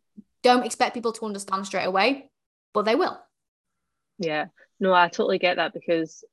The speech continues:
Speaker 2: so obviously, like, I was overweight for, like, like, my whole life, really, until,
Speaker 1: Mm.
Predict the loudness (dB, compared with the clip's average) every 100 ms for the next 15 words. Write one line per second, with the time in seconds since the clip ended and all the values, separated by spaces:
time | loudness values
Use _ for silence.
0 | _ 2 4 4 0 -2 0 0 -2 -6
1 | 0 2 4 2 -2 -4 -2 -2 -2 -2
2 | -6 -6 -4 -4 -6 _ _ _ _ _
3 | _ _ _ -4 0 0 0 2 2 0
4 | -4 _ _ _ _ _ -10 -2 2 2
5 | 0 -8 -8 -4 -2 -2 -2 -2 -4 -2
6 | -2 -2 -6 -10 -20